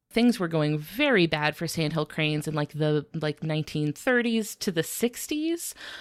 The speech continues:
There were hardly any left. But conservation efforts helped. They, you know, were put on the endangered species list. Their habitats that they live were protected, you know, like, uh,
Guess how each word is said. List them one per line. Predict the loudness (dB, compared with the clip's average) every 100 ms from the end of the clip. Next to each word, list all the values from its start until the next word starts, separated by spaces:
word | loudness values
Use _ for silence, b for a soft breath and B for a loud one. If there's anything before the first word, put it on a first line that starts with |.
| B -2
There | 0
were | 0 -4 -8
hardly | -2 0 0 -2
any | -4
left. | -6 -8 -8 -12 B B B B
But | 4 6 6 2 -4
conservation | -2 0 0 0 2
efforts | 0 0 2
helped. | 2 2 -2 -12 -2
They, | 2 4 4
you | 2 0 -2
know, | 0
were | 0 0
put | 0
on | 2
the | 2
endangered | 2 0 -2 -4
species | -2 -2 0 -2 2
list. | 4 4 2 -2 -8 B B B
Their | -2 2 2 0
habitats | -4 -2 -2 2 0 2
that | 0
they | 0
live | 2 4 4 2 -2
were | 0 0 -2 _
protected, | -6 -4 -4 -4 0 0 0 -4 -4
you | -2
know, | 0 0
like, | 2 0 0
uh, | -2